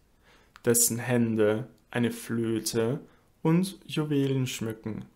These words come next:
der sich immerfort in Spielen der Liebe vergnügt und dessen anmutige, dreifach geschwungene Shyamasundara-Gestalt ewig sichtbar ist. Erläuterung.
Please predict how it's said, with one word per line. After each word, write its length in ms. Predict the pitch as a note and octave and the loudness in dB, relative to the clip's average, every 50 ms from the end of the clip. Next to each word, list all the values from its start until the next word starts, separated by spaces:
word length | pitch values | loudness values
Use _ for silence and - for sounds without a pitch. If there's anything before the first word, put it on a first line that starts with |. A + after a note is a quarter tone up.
| _ _ _ _ _ - - - - - - _ - | _ _ _ _ _ -20 -20 -20 -20 -20 -20 _ 2
der 100 | - D#3+ | 4 4
sich 300 | D#3+ D#3+ F3+ E3+ - - | 4 4 0 -2 -4 -4
immerfort 1000 | - F3+ F3+ F#3+ F3+ - - - A2 G#2+ G#2+ A2 A#2 B2 C3 C3 - - - - - | 0 4 4 4 4 2 0 2 4 4 6 6 4 4 2 2 -2 -4 -4 -6 -4
in 260 | - C3 A#2+ A2+ - - - | -2 -2 0 0 -2 -6 -8
Spielen 680 | - - - - - A#2+ A#2+ A#2+ A#2+ A#2 A#2+ A#2+ A#2+ A#2 | -8 -8 -8 -10 -8 -4 -2 -2 0 2 2 2 2 2
der 100 | A2+ A2 | 0 -2
Liebe 420 | A2 A2+ A#2+ B2 B2 A#2+ A#2+ A#2 | -2 -4 -4 -2 -2 0 -2 -2
vergnügt 800 | A#2 - A2+ A2 - B2 A#2+ A#2+ A#2+ A#2+ A#2+ - - - - - _ _ _ - - - - - _ _ - | -2 -4 -8 -6 -2 0 0 2 2 0 -2 -6 -10 -12 -14 -14 _ _ _ -20 -20 -20 -20 -20 _ _ -6
und 100 | D#3 - | 0 4
dessen 380 | D#3+ D#3 D#3 - - - - | 4 4 4 2 -2 -2 -2
anmutige, 800 | - D3 D3+ E3 E3+ E3 C#3+ B2+ B2 A#2+ A#2+ - A#2 A2 B2 A#2+ | 0 2 4 4 4 4 4 2 2 0 0 -2 -2 0 -2 -2
dreifach 800 | A#2+ A#2+ - - A2+ A#2 C3+ D#3 D#3+ - - C3+ B2 A#2 - - | -4 -6 -6 -2 0 0 2 0 0 -4 -4 -4 -4 -4 -6 -10
geschwungene 760 | - - A2 - - - B2+ B2+ B2+ B2 A#2 A#2 A2 A2+ - - - | -8 -8 -6 -6 -6 -4 -4 -2 -2 0 -2 -2 -2 -4 -6 -10 -10
Shyamasundara-Gestalt 1900 | - - - - - C3+ C3 C3+ D3+ E3 D#3 - - - B2+ A#2+ A#2+ A#2+ A#2 A2+ A2+ A2 A2 A2+ A#2 - - - A#2 A2+ A2 G#2+ G#2+ - - - - - _ - - _ _ _ _ _ - | -8 -6 -6 -2 0 0 0 2 0 0 0 0 -2 0 0 0 2 2 0 0 0 -2 -4 -4 -4 -6 -4 -4 -4 -2 0 -2 -2 -2 -4 -8 -10 -10 _ -20 -20 _ _ _ _ _ -8
ewig 640 | - B2 A#2+ A#2 A#2 A#2 B2 B2 B2 - - - _ _ _ | -2 0 0 0 2 2 0 0 0 -4 -14 -20 _ _ _
sichtbar 680 | - - - - C3 B2+ - - - B2 A#2+ A#2 - - - | -10 -8 -4 -4 -4 -4 -4 -10 -8 -8 -8 -8 -8 -12 -12
ist. 420 | - B2+ - - - - - - - _ _ _ _ _ _ _ _ _ _ _ _ _ _ _ _ _ _ _ _ _ _ - _ _ _ _ _ - _ | -12 -8 -6 -6 -6 -8 -10 -18 -20 _ _ _ _ _ _ _ _ _ _ _ _ _ _ _ _ _ _ _ _ _ _ -20 _ _ _ _ _ -20 _
Erläuterung. 680 | - C#3 C3 B2 A#2+ A#2 A#2 - - A#2 G#2 G#2+ A2 B2+ | 0 2 4 4 4 2 0 -4 -8 -8 -8 -8 -10 -12